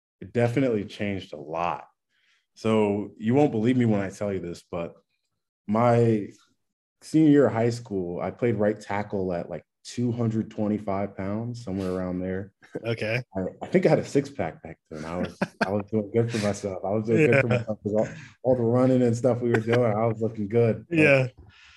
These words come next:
Speaker 1: definitely not lineman size though.
Speaker 2: Uh-huh.
Speaker 1: So, uh, you know, going into that off season after I was done and after I knew I was going to Davidson, I gained about fifteen or so pounds. Like, I was around two forty-five.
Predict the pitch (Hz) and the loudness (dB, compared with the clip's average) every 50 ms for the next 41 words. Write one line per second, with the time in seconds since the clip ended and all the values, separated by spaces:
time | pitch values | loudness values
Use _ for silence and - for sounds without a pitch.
0 | - - 92 143 160 165 165 170 160 147 143 139 135 123 120 110 113 117 117 117 | -20 -2 4 6 6 6 6 6 6 6 8 6 6 4 4 2 2 2 4 4
1 | 110 104 98 92 90 - 98 87 85 82 78 - - 85 78 73 78 - _ _ | 2 2 0 -2 -4 -6 -6 -6 -6 -8 -10 -8 -8 -6 -6 -6 -10 -14 _ _
2 | - - 120 110 117 113 110 104 101 104 95 92 90 87 85 - _ _ _ _ | -10 -6 -2 0 0 0 0 0 0 0 -2 -2 -6 -8 -12 -16 _ _ _ _
3 | _ _ _ - - - - - - _ _ _ _ _ - 87 92 92 87 87 | _ _ _ -20 -20 -20 -20 -20 -20 _ _ _ _ _ -6 -4 -2 -2 -2 -2
4 | 85 78 71 - - _ _ - 101 101 92 87 87 90 90 123 123 127 135 127 | -2 -4 -6 -10 -12 _ _ -8 -6 -6 -4 -6 -8 -6 0 0 2 4 4 4
5 | 127 127 123 120 - 120 113 107 98 - - 104 117 120 117 - 113 104 95 95 | 2 2 0 0 -2 -2 -2 -2 -2 -2 0 0 0 0 0 -2 -4 -4 -4 -4
6 | 92 87 - 87 95 95 95 - 92 90 85 82 82 82 - _ - 98 98 101 | -6 -6 -6 -6 -6 -6 -6 -6 -6 -6 -4 -6 -8 -10 -12 _ -6 -4 -4 -2
7 | 95 92 90 87 85 - _ _ - 95 95 95 95 95 101 92 95 95 98 101 | -4 -4 -6 -8 -12 -14 _ _ -10 -8 -6 -6 -6 -6 -6 -6 -4 -4 -2 -2
8 | 98 95 90 87 87 - 92 95 92 90 85 - 98 101 101 98 - - - 92 | -2 -2 -4 -6 -6 -8 -6 -6 -6 -6 -6 -4 -4 -4 -4 -4 -6 -10 -10 -8
9 | 92 90 90 - - - _ _ _ _ _ _ _ _ _ - 113 117 120 120 | -8 -8 -10 -12 -14 -20 _ _ _ _ _ _ _ _ _ -2 2 2 4 4
10 | 120 113 101 110 107 107 - - 117 113 110 113 - - 110 110 107 107 107 98 | 4 2 2 2 2 0 0 -2 -2 -4 -4 -4 -4 -2 0 2 2 2 0 0
11 | - 110 107 98 101 - 101 101 101 101 104 104 104 101 95 95 98 87 - 98 | 0 0 -2 -2 -2 -2 -2 0 0 0 0 0 0 -2 -2 -4 -8 -6 -4 -2
12 | 104 101 98 101 98 98 101 98 95 - - 120 113 117 120 123 120 117 113 - | -2 -2 -2 -2 0 0 -2 -2 -4 -6 -6 -6 -6 -4 -2 -2 0 0 0 0
13 | - 104 101 98 101 101 104 101 101 98 92 | -2 -2 -2 0 0 0 0 0 0 -2 -4